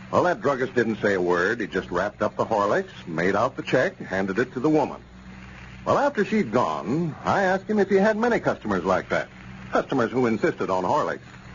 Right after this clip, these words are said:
"Oh, yes," he says, "more and more. They are just as keen as ever," he added, "on getting a bargain.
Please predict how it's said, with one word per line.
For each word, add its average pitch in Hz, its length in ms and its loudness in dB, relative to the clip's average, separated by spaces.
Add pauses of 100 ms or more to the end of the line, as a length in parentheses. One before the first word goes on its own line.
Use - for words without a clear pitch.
(260)
"Oh, 127 460 4
yes," 165 320 2
he 139 160 4
says, 76 320 -2
"more 143 520 2
and 175 160 0
more. 131 380 2 (760)
They 95 140 2
are 104 120 2
just 190 460 0
as 190 160 2
keen 190 380 6
as 208 160 4
ever," 110 340 4
he 92 180 2
added, 110 240 0
"on 127 220 2
getting 175 300 4
a 214 60 4
bargain. 123 540 0